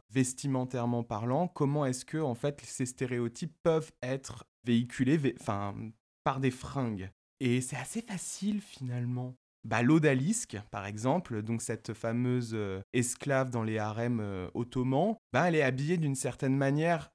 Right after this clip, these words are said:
dans l'image des orientalistes, des peintres orientalistes français, et cetera. Et donc, en fait, finalement, on transpose ces espèces de fantasmes qui, qui sont complètement, euh, agerbés, en quelque sorte,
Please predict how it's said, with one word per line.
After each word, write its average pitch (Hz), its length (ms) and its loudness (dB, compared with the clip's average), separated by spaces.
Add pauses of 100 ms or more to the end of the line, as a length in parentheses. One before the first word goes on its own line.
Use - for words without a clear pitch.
dans 180 400 4
l'image 160 840 2 (380)
des 131 240 4
orientalistes, 120 680 0
des 117 80 0
peintres 127 380 -2
orientalistes 113 520 -6
français, 131 600 -2
et - 20 -6
cetera. 107 460 -8 (160)
Et 131 80 0
donc, 196 180 2
en 160 80 0
fait, 220 160 -4
finalement, 160 580 0
on 139 120 -2
transpose 175 920 0
ces 113 180 -10
espèces 120 260 -6
de 113 80 -6
fantasmes 117 640 -6
qui, 101 440 -10
qui - 100 -16
sont - 100 -12
complètement, 110 680 -6
euh, 87 220 -6 (120)
agerbés, 107 680 -2
en 113 100 -2
quelque 107 300 -8
sorte, 165 440 -4